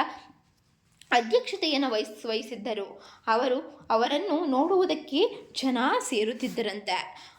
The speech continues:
ಹೆಸರು ಪ್ರಚಾರವಾಗಿತ್ತು. ಎ ಆರ್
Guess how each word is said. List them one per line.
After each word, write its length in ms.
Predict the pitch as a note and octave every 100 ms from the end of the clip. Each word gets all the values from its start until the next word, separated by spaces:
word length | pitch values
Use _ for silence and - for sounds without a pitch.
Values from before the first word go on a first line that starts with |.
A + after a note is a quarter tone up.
| -
ಹೆಸರು 400 | - - B4 G4
ಪ್ರಚಾರವಾಗಿತ್ತು. 1160 | A#3 A3+ C4 A3+ A3 G3+ G#3 - G3 - - _ - - _ _ _
ಎ 120 | - F4
ಆರ್ 320 | - D4